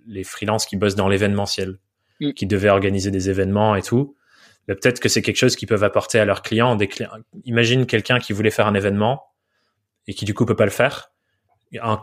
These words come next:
Speaker 1: une question de comment pourrait-on qui serait intéressante, c'est, euh, qui me vient, c'est comment pourrait-on faire vivre une expérience tout aussi chouette de rencontre sans pour autant que ce soit en présentiel.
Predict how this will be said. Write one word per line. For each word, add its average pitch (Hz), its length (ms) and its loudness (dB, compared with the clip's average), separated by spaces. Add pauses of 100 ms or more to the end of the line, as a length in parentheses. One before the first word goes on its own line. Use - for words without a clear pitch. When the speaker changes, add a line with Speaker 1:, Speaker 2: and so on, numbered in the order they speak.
Speaker 1:
une 107 160 -6
question 117 400 0
de 104 120 2
comment 110 300 2
pourrait-on 107 420 0
qui 107 120 -6
serait - 140 -4
intéressante, 98 460 -2
c'est, 98 200 -4
euh, 92 400 -6
qui - 140 -8
me 98 40 -2
vient, 107 280 2
c'est 95 320 -4 (360)
comment 127 280 2
pourrait-on 123 400 2
faire 104 240 2
vivre 107 260 -2
une 101 100 0
expérience 107 880 -2 (380)
tout 160 220 -2
aussi 139 200 2
chouette - 460 2
de 107 100 0
rencontre 107 720 -2 (520)
sans - 360 0
pour 123 180 0
autant 120 300 2
que 117 120 -4
ce 107 120 -8
soit 110 240 -2
en 104 80 0
présentiel. 98 540 -6